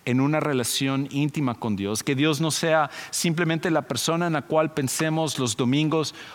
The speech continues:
o solamente cuando tenemos una necesidad, sino que sea una persona en la cual podamos conocerle y Él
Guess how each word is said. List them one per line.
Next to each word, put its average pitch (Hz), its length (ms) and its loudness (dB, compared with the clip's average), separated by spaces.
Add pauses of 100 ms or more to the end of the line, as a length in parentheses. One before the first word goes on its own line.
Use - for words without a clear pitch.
o 127 80 -2
solamente 151 480 2
cuando 127 240 -2
tenemos 127 420 -2
una 135 220 0
necesidad, 117 720 0 (460)
sino 127 300 0
que 127 100 -4
sea 151 320 0
una 156 240 -2
persona 147 720 -4
en 117 80 -2
la 117 100 0
cual 127 400 -4 (280)
podamos 131 340 0
conocerle 123 760 -2 (460)
y 127 200 2
Él 143 300 2